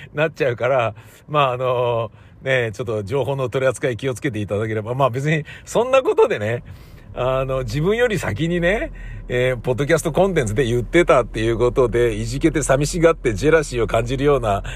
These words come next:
ね、両家の狭い劇団員はうちの劇団にはいないとは僕は思ってますけれど、ただ一応ね、うん、まあ、あくまでね、僕ね、あの、ラジオパーソナリティとかを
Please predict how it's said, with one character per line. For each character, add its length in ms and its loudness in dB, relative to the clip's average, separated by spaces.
ね、 120 0
両 180 4
家 100 4
の 140 0
狭 220 2
い 60 0
劇 220 -2
団 180 2
員 80 -2
は 80 0
う 80 -2
ち 120 -8
の 100 -4
劇 220 -4
団 120 2
に 60 -2
は 60 0
い 120 0
な 140 4
い 80 0
と 100 -4
は 60 0
僕 240 -2
は 80 0
思 200 2
っ 40 0
て 120 -2
ま 120 0
す 80 -6
け 100 -6
れ 100 -6
ど、 280 0
た 120 6
だ 80 0
一 400 2
応 180 6
ね、 200 -4
う 20 -8
ん、 40 -8
ま 80 0
あ、 40 6
あ 60 2
く 80 -2
ま 140 4
で 140 0
ね、 400 0
僕 220 2
ね、 400 2
あ 300 4
の、 500 2
ラ 160 4
ジ 140 0
オ 80 4
パ 140 4
ー 20 4
ソ 120 -4
ナ 120 4
リ 80 2
テ 140 -6
ィ 40 -4
と 140 -2
か 160 0
を 340 6